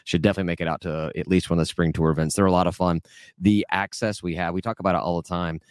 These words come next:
It's unprecedented at this level of, uh, fandom. So to be able to go out there and sit down and have a conversation with the head football coach, the head basketball coach, you just don't find that at, you know, the, the top tier programs.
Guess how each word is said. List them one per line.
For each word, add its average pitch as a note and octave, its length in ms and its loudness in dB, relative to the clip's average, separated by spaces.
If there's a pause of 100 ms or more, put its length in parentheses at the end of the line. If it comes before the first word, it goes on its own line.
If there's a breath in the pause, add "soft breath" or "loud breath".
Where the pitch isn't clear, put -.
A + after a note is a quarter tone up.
(200 soft breath)
It's F2+ 180 0
unprecedented E2+ 840 0 (180)
at E2+ 160 -6
this F2 180 -6
level E2+ 400 2
of, - 240 -8
uh, D2 120 -2
fandom. D#2+ 520 0
So E2+ 140 0
to D#2+ 100 -2
be F#2 120 4
able F2+ 220 2
to D#2 220 0 (320 soft breath)
go G2+ 100 2
out F#2+ 120 0
there F2 280 0
and D2+ 220 -8 (320)
sit A2+ 280 0
down F#2+ 260 2
and E2+ 240 -2
have F#2+ 260 0
a F#2+ 80 -2
conversation E2+ 760 -2
with F2 320 2 (460 soft breath)
the - 60 2
head G2 200 2
football E2+ 260 -2
coach, E2 380 -2
the E2+ 140 -4
head F2 140 2
basketball D2+ 440 0
coach, D#2 340 -2
you F2 140 0
just F2+ 100 0
don't E2 180 0
find E2 260 0
that C#2 280 -2
at, D2 200 -4 (160)
you E2+ 80 -2
know, D2+ 140 2
the, D2 380 0
the E2 100 -4
top E2 240 0
tier D2+ 340 0
programs. C#2 680 -4